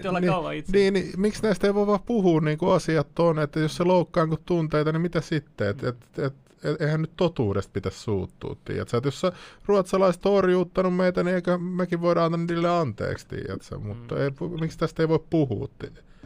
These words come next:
Speaker 2: Et yritetään vaan, että mitä ne oot mennyt, ei muistella mitään vanhoja juttuja, et eletään
Speaker 1: Tai
Speaker 2: vaan
Speaker 1: että
Speaker 2: niinku, tiedätkö?
Speaker 1: vastakkainasettelua
Speaker 2: Niin,
Speaker 1: tai
Speaker 2: niin.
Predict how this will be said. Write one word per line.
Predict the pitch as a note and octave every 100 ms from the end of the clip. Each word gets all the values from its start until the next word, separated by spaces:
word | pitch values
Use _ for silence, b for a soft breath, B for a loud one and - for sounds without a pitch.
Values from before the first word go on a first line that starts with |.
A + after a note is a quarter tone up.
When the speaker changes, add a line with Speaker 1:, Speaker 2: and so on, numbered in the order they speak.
| B B B
Speaker 2:
Et | -
yritetään | G#3 G3 E3 E3+ E3+
vaan, | E3+
että | D#3+
mitä | F#3+ F#3+ E3+
ne |
oot | E3+ -
mennyt, | F3 D#3 D3+
ei | F#3
muistella | E3+ E3 C3+ - B2
mitään | B2 C3 B2 A2+
vanhoja | C3 B2 G#2 G#2 G#2+
juttuja, | A2+ - A2+
et | G#2+ - B B
eletään | D#3+ D#3 C3 B2 A#2+
Speaker 1:
Tai | B2+
Speaker 2:
vaan | A#2+
Speaker 1:
että | A#2+
Speaker 2:
niinku, | F#3 F#3
tiedätkö? | C#3
Speaker 1:
vastakkainasettelua | - D3+ C#3+ C3 C#3+ F3 F3
Speaker 2:
Niin, | D3
Speaker 1:
tai | -
Speaker 2:
niin. | F3 F3 C#3